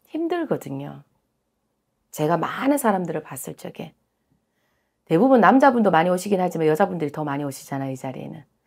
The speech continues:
그러면 여기 앉아서 하는, 항상 하는 말이 서방 요구하는 게 많아요. 근데 그게 여자들이 보게 되면 자기도 배려심 없으면서 남자를 두고 배려심을 가져주길 바라는 여자들은 딱 보면 보여요.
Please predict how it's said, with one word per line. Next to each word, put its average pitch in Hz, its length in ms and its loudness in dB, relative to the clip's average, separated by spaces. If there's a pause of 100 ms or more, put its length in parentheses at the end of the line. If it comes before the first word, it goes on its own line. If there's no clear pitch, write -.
(240)
그러면 170 240 -2
여기 170 140 2
앉아서 175 300 0
하는, 160 180 -8
항상 190 300 -12
하는 165 180 -6
말이 143 220 -8 (460)
서방 208 440 0
요구하는 160 380 -6
게 143 120 -6
많아요. 143 460 -8 (1080)
근데 185 460 0 (600)
그게 202 460 6 (920)
여자들이 240 520 10
보게 185 260 4
되면 165 540 4 (1700)
자기도 285 440 10
배려심 247 400 12
없으면서 208 440 4
남자를 202 480 6
두고 185 160 0
배려심을 180 380 2
가져주길 180 880 2
바라는 170 340 4
여자들은 156 680 4
딱 254 160 4
보면 269 240 4
보여요. 143 540 -4